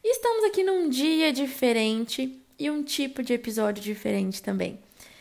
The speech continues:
Esse episódio será um episódio extra. Ele está saindo aqui numa quinta-feira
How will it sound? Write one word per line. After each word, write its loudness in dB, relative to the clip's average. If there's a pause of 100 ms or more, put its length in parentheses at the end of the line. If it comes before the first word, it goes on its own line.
(160)
Esse 0
episódio 2
será 0
um -2
episódio -2 (120)
extra. 0 (340)
Ele -8
está -8
saindo -4
aqui -6
numa -4
quinta-feira 0